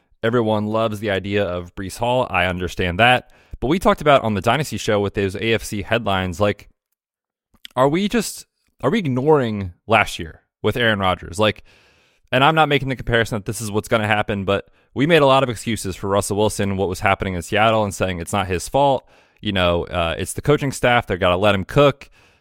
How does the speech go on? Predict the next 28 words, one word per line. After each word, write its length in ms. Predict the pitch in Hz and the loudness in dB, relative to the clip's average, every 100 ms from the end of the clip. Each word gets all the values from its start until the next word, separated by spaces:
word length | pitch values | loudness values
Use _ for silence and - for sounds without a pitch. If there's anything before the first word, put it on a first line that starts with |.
| _ _ _ - | _ _ _ -2
And 320 | 117 117 107 | 2 2 -2
he 80 | 117 | -4
changed 320 | 131 127 - | -2 -2 -2
teams 340 | 135 175 170 | -4 -2 -4
and 420 | 110 123 127 120 - | -4 -4 -4 -4 -4
things 220 | 147 127 | -4 -2
didn't 160 | 156 | -4
work 180 | 123 135 | -4 -4
out. 220 | 151 107 - | 0 2 0
And 160 | 101 | -4
sometimes 520 | - 170 170 147 127 | -2 -2 -2 -4 -2
that 160 | 127 110 | 0 2
happens. 420 | 127 127 87 76 | 0 -4 -6 -4
And 80 | 107 | 0
I'm 60 | 127 | 2
not 180 | 147 | 2
saying 240 | - 143 131 | 2 0 0
that's 180 | 131 - | -4 0
going 240 | 127 117 | 0 2
to 60 | 87 | 2
happen. 300 | 87 87 104 | 0 0 -2
I'm 100 | 107 | -4
just 140 | 113 | -2
<laughs> 20 | |
saying 160 | 143 123 | -2 -2
sometimes 400 | 127 123 110 101 | -4 -2 -2 -2
it 140 | 92 | -2
does. 320 | 110 90 80 | 0 0 -2